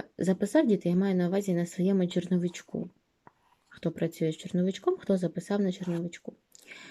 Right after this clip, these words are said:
Добре. І далі нам пропонується:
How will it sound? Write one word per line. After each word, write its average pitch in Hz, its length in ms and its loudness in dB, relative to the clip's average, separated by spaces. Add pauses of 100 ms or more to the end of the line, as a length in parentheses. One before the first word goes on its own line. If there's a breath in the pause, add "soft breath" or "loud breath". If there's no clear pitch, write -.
(640 loud breath)
Добре. 170 460 0 (300)
І 214 100 0
далі 254 300 2
нам 226 200 2
пропонується: 160 840 -4